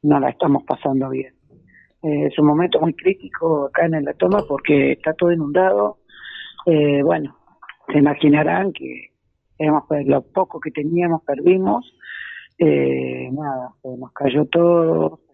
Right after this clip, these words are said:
se inundó todo, entró agua por todas las casillitas.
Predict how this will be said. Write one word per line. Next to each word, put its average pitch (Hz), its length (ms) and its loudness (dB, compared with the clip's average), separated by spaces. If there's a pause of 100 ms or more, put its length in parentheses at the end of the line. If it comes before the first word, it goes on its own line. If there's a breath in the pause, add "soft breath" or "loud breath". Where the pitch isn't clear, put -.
se - 100 -20
inundó - 440 -20
todo, 160 340 0
entró 139 240 0
agua 147 240 0
por 139 160 -8
todas 160 300 -12
las - 80 -20
casillitas. 160 840 0